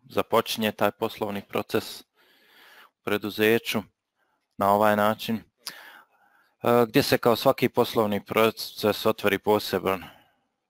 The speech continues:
poseban, jel, prvi, otvori zapravo prvi korak poslovnog procesa. Da je to poslovni proces u Pantheonu možemo prepoznat po ovoj žutoj traci u Pan-,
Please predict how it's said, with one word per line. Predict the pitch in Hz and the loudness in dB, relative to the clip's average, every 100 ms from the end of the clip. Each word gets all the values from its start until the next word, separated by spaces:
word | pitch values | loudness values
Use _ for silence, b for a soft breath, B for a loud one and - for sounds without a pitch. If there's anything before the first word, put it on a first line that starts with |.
| _ _ _ _ _ _ _ _ _ | _ _ _ _ _ _ _ _ _
poseban, | 110 104 98 95 95 | -2 0 0 2 0
jel, | 98 95 76 _ _ _ _ _ _ _ - | 0 0 -4 _ _ _ _ _ _ _ -4
prvi, | 113 95 | -2 0
otvori | 104 - 104 98 | -4 0 0 2
zapravo | 98 101 98 | 2 2 0
prvi | 110 98 | 2 0
korak | 90 113 107 101 | 0 0 0 -2
poslovnog | - 104 110 98 101 - | -2 -2 0 0 -2 -2
procesa. | 107 110 - 113 92 - B B B - | -2 -2 0 -2 -2 -8 B B B 2
Da | |
je | 113 - | 2 4
to | 117 | 0
poslovni | - 117 - 101 98 | 2 -2 0 -2 -2
proces | - 117 - 113 - | -4 -4 0 0 0
u | - | -4
Pantheonu | 113 110 - 104 104 | -2 -2 0 0 2
možemo | 104 104 98 - | -2 0 -2 -2
prepoznat | 101 - 104 95 - | -6 -2 -2 -2 -8
po | - | -6
ovoj | 87 90 | -6 -6
žutoj | 90 - - | -10 -12 -18
traci | - 107 - 101 | -6 -6 -6 -12
u | |
Pan-, | - 101 | -8 -8